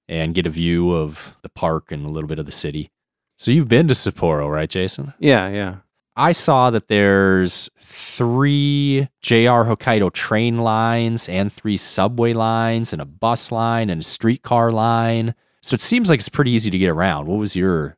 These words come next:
Speaker 1: thoughts on that?
Speaker 2: Yeah, yeah. I mean, it's pretty easy to get around, just like any other decent-sized city in Japan. And if you're into hiking, on the southwest edge of the city, there's a mountain,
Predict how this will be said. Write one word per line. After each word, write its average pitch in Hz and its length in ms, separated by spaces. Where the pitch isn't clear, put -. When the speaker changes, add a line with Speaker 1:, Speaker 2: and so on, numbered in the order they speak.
Speaker 1:
thoughts - 300
on 71 80
that? 65 260
Speaker 2:
Yeah, 170 260
yeah. 120 240
I 101 80
mean, 117 180
it's - 500
pretty 143 180
easy 120 280
to 101 80
get 101 140
around, 95 600
just - 220
like 110 180
any 107 200
other 101 260
decent-sized 104 600
city 104 260
in 101 80
Japan. 104 400
And 120 60
if 120 140
you're 143 100
into 123 760
hiking, 113 480
on 110 80
the 98 60
southwest 131 560
edge 110 120
of 104 80
the 101 80
city, 101 300
there's 98 300
a 98 40
mountain, 104 480